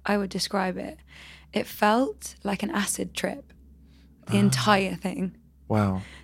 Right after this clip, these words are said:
Speaker 1: Like a, g-, good and bad, but it, I took it as a bad acid <laughs> trip.
Speaker 2: Because it felt not real?
Speaker 1: It, yeah, it was just like, "Is this happening? Like, is this?"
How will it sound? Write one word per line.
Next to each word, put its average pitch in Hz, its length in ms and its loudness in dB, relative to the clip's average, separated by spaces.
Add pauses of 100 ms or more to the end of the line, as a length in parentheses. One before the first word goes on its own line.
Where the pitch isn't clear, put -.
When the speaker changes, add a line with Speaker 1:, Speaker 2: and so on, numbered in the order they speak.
(140)
Speaker 1:
Like 202 220 2
a, 302 520 -2
g-, 330 100 -12
good 240 220 6
and 226 180 8
bad, 196 280 -2
but 190 140 -2
it, 339 120 -6 (760)
I 214 260 6
took - 260 -2
it - 80 0
as 185 100 -2
a 185 60 -2
bad 180 280 4
acid - 300 -6
<laughs> - 80 -2
trip. - 200 -6 (500)
Speaker 2:
Because 120 420 4
it 110 160 2
felt 104 380 6
not 101 360 6
real? 123 340 6
Speaker 1:
It, 170 200 6
yeah, 220 420 2
it - 80 -2
was 214 140 2
just 220 240 -4
like, 214 220 -2
"Is 208 180 0
this - 320 -4
happening? - 720 -6
Like, - 220 -12
is 190 140 -10
this?" - 320 -10